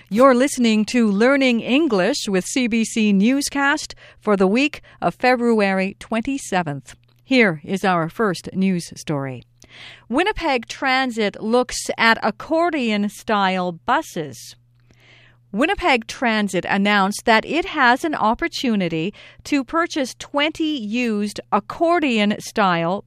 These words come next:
buses. These buses have two sections for passengers that are connected with a flexible middle section. They are used in many cities around the world.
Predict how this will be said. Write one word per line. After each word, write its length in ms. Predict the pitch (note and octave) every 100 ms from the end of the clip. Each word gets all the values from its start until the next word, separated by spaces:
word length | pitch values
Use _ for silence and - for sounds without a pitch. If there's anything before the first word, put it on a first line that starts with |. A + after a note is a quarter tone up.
| -
buses. 680 | D4+ D#4 G3+ C3 G2 - - _ - - _ -
These 220 | A#3+ A#3+
buses 560 | G#3+ A#3+ B3 F3+ E3+ -
have 340 | - A3 G3+ -
two 240 | D4+ B3
sections 720 | - C4 B3 - F#3 F#3 G#3 -
for 160 | G3+ F#3
passengers 800 | A3+ A3+ A3+ G3 E3 E3 F#3 G3
that 180 | G#3 G3+
are 240 | A3+ A#3
connected 680 | - A#3+ A#3+ E4 - B3+ A#3
with 220 | A3+ B3
a 100 | A#3
flexible 800 | - - C#4 E4+ - D#4 A#3+ A#3 G3+
middle 520 | G3 C#4 E4+ G#3+ D#3
section. 580 | - F#3 E3 - E3 C#3+ - - - - _
They 140 | C#4+
are 100 | C4
used 480 | B3 C#4+ C4 A#3 A3+
in 320 | - A#3+ A3
many 320 | A3 C#4 A3+
cities 500 | F3+ - F#3 F3 G#3+
around 540 | - G3 F#3 F#3 F#3 F#3
the 100 | E3
world. 560 | D#3 G3+ F3+ D3+ E3+